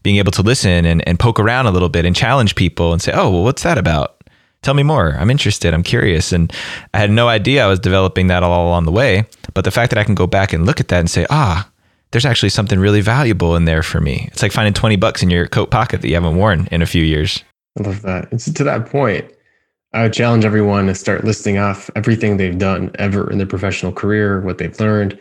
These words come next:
Speaker 2: and start actually figuring out where that career capital is, what skills you have,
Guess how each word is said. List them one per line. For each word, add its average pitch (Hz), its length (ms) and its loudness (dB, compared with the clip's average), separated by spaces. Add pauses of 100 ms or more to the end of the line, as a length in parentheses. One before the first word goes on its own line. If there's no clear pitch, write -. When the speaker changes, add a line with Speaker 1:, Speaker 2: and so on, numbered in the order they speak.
(500)
Speaker 2:
and 104 120 -4
start 113 240 -2
actually 107 460 -4
figuring 110 480 0
out 104 280 -4
where 98 160 -2
that 92 260 -6
career 101 220 -4
capital 95 500 -6
is, 98 380 -6
what - 140 -10
skills 104 320 -2
you 98 100 0
have, 95 460 -2